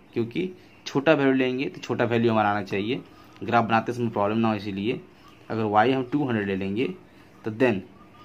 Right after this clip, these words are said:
x equal to हमारा हो जाएगा thirteen hundred minus three into two हंड्रेड। ये हमारा हो जाएगा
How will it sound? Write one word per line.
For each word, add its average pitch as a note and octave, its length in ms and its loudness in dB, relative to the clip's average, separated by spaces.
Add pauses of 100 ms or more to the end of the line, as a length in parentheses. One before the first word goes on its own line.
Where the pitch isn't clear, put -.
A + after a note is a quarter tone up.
x C3+ 260 -2
equal A2+ 300 -4
to G#2+ 100 -2
हमारा G2+ 220 -2
हो G2 140 -4
जाएगा G2 360 -2 (280)
thirteen G#2 280 -6
hundred G2+ 540 -4 (640)
minus A2+ 640 0
three G#2+ 260 -6
into G2 280 -4 (520)
two E3+ 140 2
हंड्रेड। F#2+ 320 -4 (1160)
ये A2+ 120 -2
हमारा G#2 260 0
हो G2+ 140 -2
जाएगा G#2 420 -4